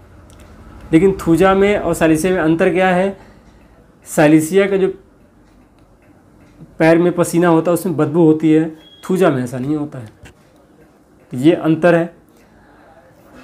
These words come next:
बेरेटा कार्ब का मैंने बताया, तो एक मेडिसिन हो गई आपकी बेरेटा, दूसरा, दूसरी मेडिसिन हो गई साइलेशिया। साइलेशिया भी बहुत अच्छी मेडिसिन है इस चीज़ के लिए। सूजन है, दर्द है,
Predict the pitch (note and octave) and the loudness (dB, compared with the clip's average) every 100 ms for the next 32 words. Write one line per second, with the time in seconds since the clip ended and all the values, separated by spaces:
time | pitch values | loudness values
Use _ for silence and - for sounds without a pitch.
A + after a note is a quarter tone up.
0 | - A#2+ D3+ E3 G3 G3 F#3 F#3+ F#3+ _ | -8 2 4 4 0 0 0 -2 -6 _
1 | - F3 E3+ F3 F3+ D3+ D#3 D3+ D#3 E3+ | -6 -2 0 0 -2 -2 -2 -2 -2 -4
2 | - _ _ _ _ - - G#3 A3+ - | -12 _ _ _ _ -20 -4 0 0 2
3 | F#3+ G3+ F3 E3+ G#3 F#3 F3 F#3 D#3+ G3 | 2 2 0 0 0 0 0 0 -2 -2
4 | C#3+ C3 B2+ A#2+ D3 - G3+ G#3 G#3+ - | 0 -2 -4 -4 -2 0 0 0 -2 -10
5 | _ - D#3+ D#3+ E3+ F#3+ F3+ - F3+ G3 | _ -12 -2 0 4 2 2 -2 -2 -2
6 | G3 D3+ D3 D3 B2+ A#2 E3 E3 E3 G#3 | 0 0 0 -4 -8 -6 -2 0 0 -2
7 | F#3 E3 F3 F#3+ - F3 D#3+ F3+ E3+ E3+ | -4 -2 -2 -2 0 0 0 -2 -4 -4
8 | D3+ B2+ - B2 B2 - - - - - | -8 -12 -10 -10 -12 -14 -20 -20 -20 -20
9 | - - - - - - - - - - | -20 -20 -20 -20 -20 -20 -20 -20 -20 -14
10 | - D#3+ D#3+ G#3 G3+ G3+ A3 A3 - _ | -6 0 2 4 2 0 -2 -6 -16 _
11 | _ _ _ - A#2 D3 F3 F#3 F#3 G3+ | _ _ _ -18 -4 2 2 2 0 0
12 | G#3 | -2